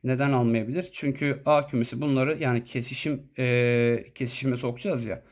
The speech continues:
Sıfır, iki, dört ile ortak olacak şekilde rakam almak zorunda değil. Bu arada A ve B'nin rakamlardan oluştuğunu unutmayalım. Tüm rakamları yazalım şöyle. Gözümüze görelim. Üç, dört, beş,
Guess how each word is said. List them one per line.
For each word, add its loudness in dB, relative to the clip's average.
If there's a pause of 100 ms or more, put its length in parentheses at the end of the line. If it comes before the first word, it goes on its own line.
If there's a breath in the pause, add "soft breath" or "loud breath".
(260 soft breath)
Sıfır, -2
iki, -2
dört 4
ile 2
ortak -2
olacak -2
şekilde -4 (400 soft breath)
rakam 2
almak 2
zorunda 0
değil. -2 (420 soft breath)
Bu 2
arada 4
A 4
ve -2
B'nin 0
rakamlardan 0
oluştuğunu -2
unutmayalım. -2
Tüm -2
rakamları 2
yazalım 2
şöyle. -4
Gözümüze 0
görelim. -2 (360)
Üç, -2 (140)
dört, 2
beş, 0